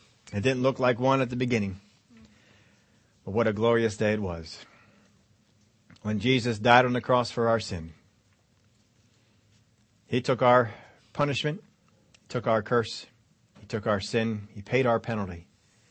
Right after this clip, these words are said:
And by his blood, we are cleansed. We're not righteous because of we are,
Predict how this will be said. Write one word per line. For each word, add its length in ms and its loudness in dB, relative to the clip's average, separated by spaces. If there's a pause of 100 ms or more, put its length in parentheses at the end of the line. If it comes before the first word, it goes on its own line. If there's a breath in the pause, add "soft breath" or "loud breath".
(1400 soft breath)
And 140 -12
by 220 4
his 200 -2
blood, 360 -2 (600 soft breath)
we 120 -6
are 160 -4
cleansed. 540 -12 (1080)
We're 80 -2
not 180 4
righteous 360 4
because 340 0
of 100 -2
we 180 4
are, 300 4